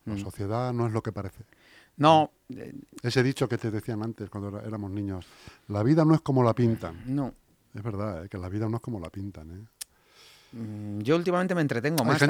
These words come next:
Speaker 2: también.
Speaker 1: buena por ahí, pero
Speaker 2: Sí.
Speaker 1: es que hay gente muy retorcida también.
Speaker 2: Joder,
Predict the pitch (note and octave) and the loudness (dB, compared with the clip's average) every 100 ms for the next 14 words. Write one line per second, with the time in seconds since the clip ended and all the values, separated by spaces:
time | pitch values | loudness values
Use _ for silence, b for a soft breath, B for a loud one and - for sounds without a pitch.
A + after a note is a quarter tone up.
0 | A#2+ C3 C#3+ C3+ A2+ G#2 G2 F#2 - D#3+ | 8 8 10 8 4 0 -4 -8 -4 2
1 | C#3+ G#2+ A2 A2+ G#2+ G#2+ G#2+ A2 A2+ A2 | 4 4 0 0 -2 0 2 2 2 0
2 | A2+ A#2+ - F#2+ G2 - E2 E2 E2 A2+ | -4 -6 -8 -10 -12 -12 -16 -18 -12 -4
3 | A2 F#2 F2 | -4 -4 -10